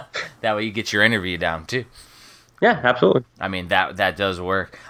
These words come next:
Speaker 1: Um, so let's, uh, do a little bit of housekeeping. Um,
Speaker 2: Sure.
Speaker 1: I know our contest for the Switch Mania Playcast jingle still going on.
Speaker 2: <laughs>
Speaker 1: So, <laughs> so, like, uh, make sure that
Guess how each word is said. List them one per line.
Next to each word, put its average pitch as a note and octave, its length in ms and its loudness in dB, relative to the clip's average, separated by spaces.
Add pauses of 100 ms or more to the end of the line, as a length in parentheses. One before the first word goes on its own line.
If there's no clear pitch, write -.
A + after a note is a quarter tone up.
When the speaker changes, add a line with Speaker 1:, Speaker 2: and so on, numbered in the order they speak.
Speaker 1:
Um, B2+ 480 4 (120)
so F3+ 300 2
let's, G3+ 380 0
uh, B3 400 4 (380)
do F#3+ 180 -6
a - 20 2
little F3+ 280 0
bit G3+ 160 2
of A3 100 4
housekeeping. F3+ 720 0 (320)
Um, C#3+ 320 6
Speaker 2:
Sure. - 260 2 (460)
Speaker 1:
I D3 200 4
know D#3+ 240 2
our D3+ 200 2
contest D#3+ 920 2 (340)
for C3 200 4
the B2 400 4
Switch - 680 -2
Mania D3+ 300 4
Playcast D3 540 2
jingle A2+ 520 -2 (160)
still D3+ 380 0
going E3 340 4
on. C#3 460 2
Speaker 2:
<laughs> E3 340 0
Speaker 1:
So, C3+ 480 4 (480)
<laughs> G3 960 -4
so, C#3+ 320 4
like, C3 280 2
uh, B2+ 300 6 (220)
make C3+ 300 0
sure F#3 540 2
that A2+ 280 2